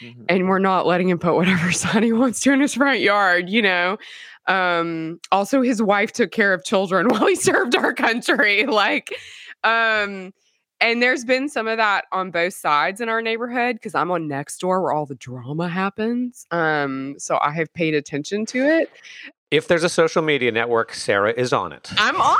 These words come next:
Speaker 2: it. I'm on all of them. Like, I'm just like, "What are people talking about? This is so fascinating."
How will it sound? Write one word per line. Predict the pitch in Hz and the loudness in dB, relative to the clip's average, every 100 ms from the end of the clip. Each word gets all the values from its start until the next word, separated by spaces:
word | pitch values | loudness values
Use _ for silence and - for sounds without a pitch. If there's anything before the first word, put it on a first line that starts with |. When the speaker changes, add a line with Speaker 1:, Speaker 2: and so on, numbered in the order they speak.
| 762 | 2
Speaker 2:
it. | 269 214 | 2 2
I'm | 247 | 2
on | 311 233 | 2 4
all | 220 254 254 | 4 2 2
of | 233 | 2
them. | 202 160 147 | 0 0 -2
Like, | 165 180 | -2 -2
I'm | 220 | -2
just | 214 | -2
like, | 262 202 | -2 -2
"What | 214 269 | -2 0
are | 254 | 0
people | 240 190 202 | -2 -4 -2
talking | 202 190 180 | 0 0 -2
about? | 160 143 131 | -2 0 -2
This | 175 | -6
is | 180 175 | -12 -8
so | 185 | -2
fascinating." | 180 175 165 151 143 | 0 -2 -2 -4 -6